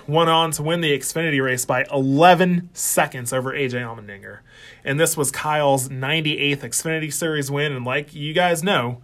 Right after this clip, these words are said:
two more Xfinity wins, and he said that he will retire from the nascar Xfinity Series, much to the delight of a lot of drivers and a lot of fans too. And A J Allmendinger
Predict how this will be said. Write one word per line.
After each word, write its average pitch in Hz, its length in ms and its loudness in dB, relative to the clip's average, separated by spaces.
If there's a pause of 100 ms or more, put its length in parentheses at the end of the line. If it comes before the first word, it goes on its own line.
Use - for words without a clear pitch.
(680)
two 196 180 2
more 190 240 6
Xfinity 180 480 0
wins, 175 240 0
and 127 120 -6
he 151 140 -4
said 147 280 0
that 127 100 -4
he 156 160 -2
will 139 200 0
retire 123 720 2
from 139 180 -6
the 123 60 -6
nascar 123 600 -2
Xfinity 120 460 -8
Series, 131 320 -4
much 139 280 -4
to 143 80 -8
the 123 120 -8
delight 120 400 -4
of 110 240 -10 (420)
a - 40 -4
lot 151 160 8
of 143 40 0
drivers 165 480 6
and 151 80 4
a 143 60 2
lot 135 160 4
of 131 60 -8
fans 131 360 -4
too. 104 300 -8 (260)
And 120 460 -4
A 151 100 0
J 156 120 2
Allmendinger 156 800 0